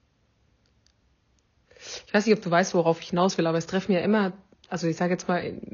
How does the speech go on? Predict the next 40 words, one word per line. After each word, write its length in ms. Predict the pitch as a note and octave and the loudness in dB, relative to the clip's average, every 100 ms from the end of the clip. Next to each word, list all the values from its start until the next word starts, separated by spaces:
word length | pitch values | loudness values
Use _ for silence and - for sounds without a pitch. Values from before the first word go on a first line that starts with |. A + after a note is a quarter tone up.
| - | -12
im 220 | - E3+ | -6 -6
Vier-Augen-Gespräch 800 | - G3+ F3+ G#3+ G3+ - F#3+ F3+ | 2 4 4 2 -2 -4 -6 -6
zwei 140 | - | -4
Menschen 300 | F3 G3+ - | -2 -2 -2
aufeinander, 500 | F3+ F3+ E3+ F#3+ G#3 | -4 -4 -2 0 0
die 120 | F3 E3+ | -2 -4
zwar 340 | - F3 F3+ | -4 -6 -8
vermeintlich 500 | - F3+ F3 A#3 A3 | -6 -2 -2 -2 -4
über 140 | E3+ E3 | -4 -6
das 140 | E3 | -6
gleiche 300 | F3+ F#3+ F3+ | -4 -4 -6
Thema 320 | - F#3+ F3 | -4 -4 -4
diskutieren, 680 | E3 - F3 - F#3+ A#3+ - - - - - _ _ _ _ | -6 -12 -10 -2 -2 -2 -6 -20 -20 -20 -20 _ _ _ _
und 100 | F3 | -6
das 140 | E3+ | -6
ist 180 | - F#3 | -6 -4
jetzt 160 | F#3 E3+ | -4 -4
egal, 280 | D#3+ F3 G#3+ | 0 2 2
ne, 140 | A#3 | 0
ob 160 | F3+ F#3 | -2 -4
wir 200 | F3 - | -6 -6
das 160 | E3+ - | -12 -6
Thema 300 | F#3 F3 E3 | -2 -2 0
Humor 340 | E3+ E3+ F#3 | 0 2 2
nehmen, 320 | G#3 G#3 G3+ | 2 2 2
gesunde 340 | F#3 E3+ F3+ F3 | 2 0 0 -2
Ernährung 440 | E3 F3 G3+ G#3+ | -2 0 2 0
oder 180 | F3+ E3+ | -2 -6
was 160 | E3+ | -10
auch 140 | F3 - | -10 -4
immer, 200 | F#3+ A3+ - - - | -4 -4 -10 -20 -4
aber 160 | E3+ | 0
beide 300 | E3+ E3+ G#3+ | 2 4 4
blicken 260 | G3+ G#3 G#3 | 2 -2 0
ja 80 | F3+ | -2
mit 140 | E3+ | -2
ihrem 140 | E3+ D#3 | -4 -6
subjektiven 580 | G3 G3 F3 F#3 F3 | -4 -2 -2 -6 -4
Blickwinkel 400 | E3 F3 E3 E3 | -4 -4 -8 -10
drauf. 320 | E3+ - - | -12 -14 -14